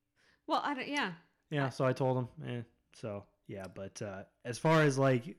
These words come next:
Speaker 2: m-, athletics and stuff, I played football, I did track and field, but mainly when I, when I worked out, I worked out everybody. I'm like, "Oh, this is what we're doing. Yeah, we're doing ten thousand crunches," or whatever the heck it was. So it was always fun.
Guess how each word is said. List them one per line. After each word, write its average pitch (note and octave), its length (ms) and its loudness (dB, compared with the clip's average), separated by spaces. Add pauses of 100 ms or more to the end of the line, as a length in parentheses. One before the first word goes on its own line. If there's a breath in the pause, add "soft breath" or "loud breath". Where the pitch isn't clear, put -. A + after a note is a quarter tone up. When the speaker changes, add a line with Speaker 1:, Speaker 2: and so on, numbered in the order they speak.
Speaker 2:
m-, C#3+ 300 -6 (220)
athletics C3 640 2
and C#3 100 -2
stuff, C3+ 280 2
I B2 360 0
played B2+ 240 0
football, A#2 680 2 (300 loud breath)
I A2+ 100 -6
did A2+ 160 -4
track A2+ 280 -2
and A2 120 -8
field, G#2+ 380 -6
but G2+ 240 -8 (300 loud breath)
mainly B2+ 760 0
when A2+ 180 -4
I, A2 200 -6
when G#2+ 200 -10
I G#2 100 -8
worked G2+ 320 -10
out, G2+ 260 -6
I G2+ 60 -8
worked G2 260 -14
out G#2 120 -8
everybody. G#2 340 -8
I'm A2 120 -8
like, G#2+ 180 -10
"Oh, F#3 160 -4
this F#3+ 140 -4
is F#3+ 80 -6
what F#3 160 -6
we're F#3 60 -8
doing. F3+ 480 -6
Yeah, E3 280 -12
we're E3+ 180 -10
doing D#3+ 440 -10 (180)
ten E3 200 -8
thousand C#3+ 360 -10
crunches," C#3 500 -12
or B2 120 -8
whatever G#2+ 240 -10
the F#2 60 -16
heck F#2 160 -18
it D#2 80 -20
was. E2+ 260 -18
So - 140 -18
it - 480 -20
was A2+ 100 -8
always E2 240 -16
fun. - 260 -20